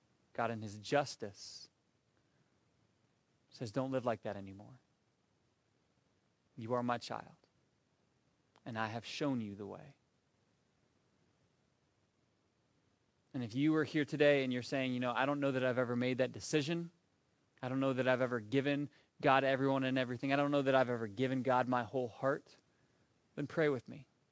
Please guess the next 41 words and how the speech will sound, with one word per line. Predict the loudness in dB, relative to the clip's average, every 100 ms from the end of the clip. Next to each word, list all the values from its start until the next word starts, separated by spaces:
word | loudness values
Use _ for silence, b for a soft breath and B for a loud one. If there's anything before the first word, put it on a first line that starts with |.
| _ _ _ _ _ -8
And | -6
I |
believe | 0 0 0
your | 0
Heavenly | 0 0 -2
Father | 0 2 2
is | -2 -4
gonna | -6 -4
begin | -6 -4 -6
to | -6
show | -8 -4 -2
you | -2 -4 -4 -12 _ _ _ _ _ _ _ _ _ -14
a | -6
better | -2 -2 -2
way. | -6 -8 -14 _ _ _ _ _ _ _ _ -20
Let's | -18
pray | -10 -10
together. | -10 -16 -20 _ _ _ _ _ b b b b b -6
Jesus, | 0 0 4 4
I | 2
thank | 4 2 2
you | -4
for | 0 0
your | 2 0
incredible | -4 -8 -8 0 2 4 2 4
love | 4 4 -4 -16 _ _ _ _ _ _ _ -20 _ _ _ _ _ _ _ -4
that | 4
doesn't | 6 6 2
just | 2 2 2
save | 6 10 10
us | 8 4
from | 2
our | 4
sins, | 4 4 6 4 2
<laughs> |
but | 4
it | 4 4
saves | 8 10 10 8
us | 2
from | 2 4
ourselves. | 4 2 4 8 8 4 -4 -14